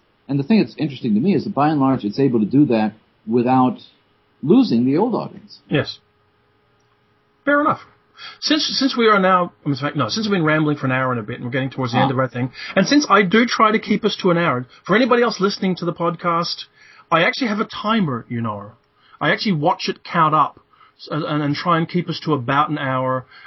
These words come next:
Speaker 2: as a matter
Speaker 1: Ah.
Speaker 2: of, um, self-control, of self-restraint. So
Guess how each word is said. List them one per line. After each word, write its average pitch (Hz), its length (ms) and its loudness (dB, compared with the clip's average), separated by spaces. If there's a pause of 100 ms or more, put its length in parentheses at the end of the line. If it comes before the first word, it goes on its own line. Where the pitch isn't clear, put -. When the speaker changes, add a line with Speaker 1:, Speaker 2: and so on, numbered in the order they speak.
(120)
Speaker 2:
as 135 160 -2
a 131 220 -4
matter 151 480 0
Speaker 1:
Ah. - 20 -4
Speaker 2:
of, 135 60 -8 (100)
um, 131 520 -4 (920)
self-control, 170 1160 0
of 139 120 -6
self-restraint. 147 720 -4
So 113 240 -14